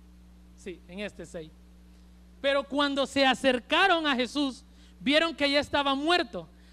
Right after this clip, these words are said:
Así que a él no le quebraron las piernas.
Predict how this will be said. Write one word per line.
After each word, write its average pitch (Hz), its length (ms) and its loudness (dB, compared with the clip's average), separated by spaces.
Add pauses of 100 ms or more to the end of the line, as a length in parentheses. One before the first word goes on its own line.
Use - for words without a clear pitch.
Así 247 360 -2
que 285 320 0 (400)
a 190 180 0
él 349 140 6 (480)
no 262 440 0 (140)
le 233 220 -2
quebraron 247 580 -2 (200)
las 185 220 -8
piernas. 208 560 -2